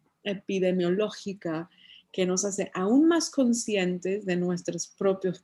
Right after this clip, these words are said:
pulsos y nuestra, mm, vitalidad puesta en jaque,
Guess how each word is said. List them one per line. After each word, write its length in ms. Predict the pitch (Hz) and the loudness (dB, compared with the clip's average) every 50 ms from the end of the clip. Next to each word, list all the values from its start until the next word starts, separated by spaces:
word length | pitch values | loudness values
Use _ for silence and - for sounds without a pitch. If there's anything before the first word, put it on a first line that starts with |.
| _ | _
pulsos 640 | - 220 214 202 190 - - - 185 180 220 233 - | 0 2 2 2 0 -2 -2 -2 -2 -2 -2 -2 -2
y 80 | 180 | -2
nuestra, 540 | 170 170 165 160 - - 160 156 151 156 - _ _ - - - _ _ _ _ _ | -2 -2 -4 -6 -4 -4 -2 -2 -2 -4 -8 _ _ -20 -20 -20 _ _ _ _ _
mm, 320 | - 185 180 180 180 180 | -2 0 2 2 2 0
vitalidad 880 | 175 214 220 214 - 220 202 196 190 190 190 185 185 185 180 180 175 - - _ _ _ _ _ - | 0 -2 -4 -2 0 0 0 2 2 2 2 2 4 4 2 2 0 -2 -10 _ _ _ _ _ -6
puesta 280 | - 185 180 - - | -4 -4 -2 0 -2
en 100 | 185 185 | -2 -2
jaque, 680 | 180 - - 208 190 185 185 - - 185 180 208 262 - | -2 -4 -2 -2 -2 -2 -2 -4 -4 -2 -2 -2 -2 -4